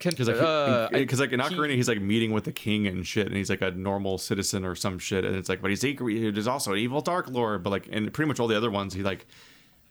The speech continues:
Speaker 2: he often doesn't even exist in the world until the <laughs> final boss fight where he gets summoned. And in, and in, in other cases, he's, like, he was always a Dark Lord that never has, like, the prete-, pretense of being, like, a normal citizen.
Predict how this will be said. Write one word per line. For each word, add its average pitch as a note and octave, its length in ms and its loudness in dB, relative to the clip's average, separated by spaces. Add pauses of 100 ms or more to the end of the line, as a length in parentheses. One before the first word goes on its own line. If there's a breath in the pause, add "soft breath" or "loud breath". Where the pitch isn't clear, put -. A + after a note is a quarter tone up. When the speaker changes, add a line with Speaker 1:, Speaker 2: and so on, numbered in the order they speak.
(420 soft breath)
Speaker 2:
he A#2+ 160 6
often D#3 300 2
doesn't C3 240 2
even A2+ 140 2
exist G2 380 0
in A2 140 -2
the G2+ 80 0
world B2+ 600 -2 (380 soft breath)
until A#2 280 0
the A2+ 60 0
<laughs> E2 120 -4 (100)
final E3+ 80 2
boss A#2 360 0
fight E3+ 280 0
where B2 120 0
he A#2 40 0
gets A2 160 2
summoned. D3 540 0 (340 loud breath)
And B2+ 120 2
in, A#2+ 100 2
and A2 340 2
in, E2 260 0
in A#2 60 4
other C3 160 2
cases, A2 380 0
he's, G#2+ 220 0
like, F#2+ 160 0
he A2 180 0
was G#2 100 2
always G2+ 280 2
a G2 40 -2
Dark F#2+ 320 -2
Lord G2 200 2
that F#2+ 80 -2
never G2 260 -2
has, G2 180 -2
like, G2+ 140 -4
the G#2+ 80 -2
prete-, - 460 -8
pretense G#2+ 440 -2
of F#2 140 -2
being, G2+ 160 0
like, G2 160 -2
a - 80 -4
normal G2 400 -2
citizen. F#2 680 -4